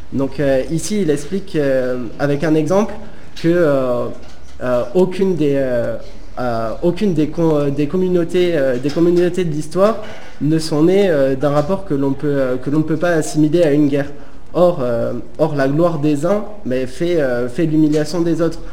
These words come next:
Donc, euh, d'une part, on va avoir, euh, une communauté qui va, euh, euh, qui va célébrer, qui va célébrer un événement,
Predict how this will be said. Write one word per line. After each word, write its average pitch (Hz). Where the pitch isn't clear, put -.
Donc, 160
euh, 131
d'une 160
part, 180
on 135
va 131
avoir, 147
euh, 127
une 165
communauté 170
qui 139
va, 135
euh, 120
euh, 120
qui -
va 135
célébrer, 160
qui 139
va 131
célébrer 156
un 143
événement, 143